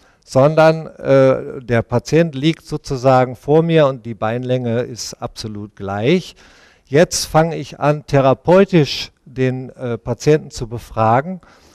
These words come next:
Und in dem Moment, wo wir, ähm, wo wir ein Thema berühren, was, äh, ein, was den Patienten, äh, beschäftigt hat,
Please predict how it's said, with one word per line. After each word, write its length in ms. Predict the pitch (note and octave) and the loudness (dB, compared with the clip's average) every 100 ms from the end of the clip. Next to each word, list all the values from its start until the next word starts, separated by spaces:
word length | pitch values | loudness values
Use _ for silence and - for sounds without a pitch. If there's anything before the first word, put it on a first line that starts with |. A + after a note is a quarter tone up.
| _ | _
Und 180 | D3 C3 | -12 -10
in 200 | D3 A#2+ | -10 2
dem 180 | G3 G3+ | 4 4
Moment, 680 | F3+ F3 F3 C3 G2+ - _ _ _ | 4 4 4 2 -2 -12 _ _ _
wo 320 | A#2+ D#3+ C#3 | 0 2 2
wir, 360 | D3 C3 C3 - | 2 2 2 -2
ähm, 520 | C3 B2+ A#2+ B2+ B2 | -4 -4 -6 -12 -8
wo 180 | C3 C3 | -6 0
wir 140 | C3+ | 0
ein 260 | A#2+ B2 B2 | -2 -8 -4
Thema 520 | F3 F#3+ F#3+ D3 B2 | 2 4 4 4 2
berühren, 960 | G#2 G#2+ A#2+ B2+ E3+ F#3+ F3 C#3+ A#2+ A2 | -2 -6 -4 -2 2 4 4 2 0 0
was, 360 | B2+ C3+ - | 0 0 -8
äh, 60 | - | -10
ein, 800 | C3 B2+ A#2 B2 B2+ B2+ A#2+ B2+ | -4 -4 -4 -6 -8 -8 -10 -8
was 300 | A2+ A#2+ - | -4 -4 -2
den 180 | B2 A2+ | -6 -6
Patienten, 640 | A#2+ - D#3+ E3 - C3+ | -6 -4 0 0 0 -8
äh, 320 | C3 - B2 | -8 -16 -18
beschäftigt 960 | A#2+ G#2 C3 F3+ G3+ - - G#2+ - - | -10 -2 2 4 4 0 -6 -8 -10 0
hat, 320 | C3 - | 0 0